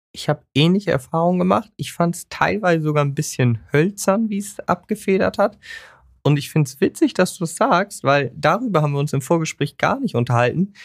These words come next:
Ich hab auch sehr häufig und sehr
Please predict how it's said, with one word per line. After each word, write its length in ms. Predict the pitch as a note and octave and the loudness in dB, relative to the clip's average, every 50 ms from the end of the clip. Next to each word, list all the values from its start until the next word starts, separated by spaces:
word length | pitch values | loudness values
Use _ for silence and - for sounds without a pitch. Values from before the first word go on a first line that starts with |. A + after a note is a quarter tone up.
| - - _ _ _ _ _ _ _ - | -20 -20 _ _ _ _ _ _ _ 0
Ich 220 | F3+ F#3+ - - | 0 0 0 -2
hab 160 | G3+ - - - - | -4 -4 -4 -4 -6
auch 200 | F3+ G3+ - - - _ _ _ _ _ _ _ _ _ - | -6 -6 -6 -14 -20 _ _ _ _ _ _ _ _ _ -4
sehr 520 | C3+ C3+ D3 - A#3 E4 F4 E4 D4+ B3+ A3 - | -4 -2 0 0 0 0 0 0 -2 -4 -2 0
häufig 640 | - G#3 A3 C4 - - - A#3 A#3 A3+ - - - | 2 2 2 2 -2 -2 -4 -4 -4 -4 -8 -6 -2
und 220 | D3+ D#3+ D#3+ D#3 | 0 0 0 0
sehr 460 | - D3 E3 F#3 G3 G3 G3 A3 G#3 | 0 2 4 4 4 4 2 -2 -6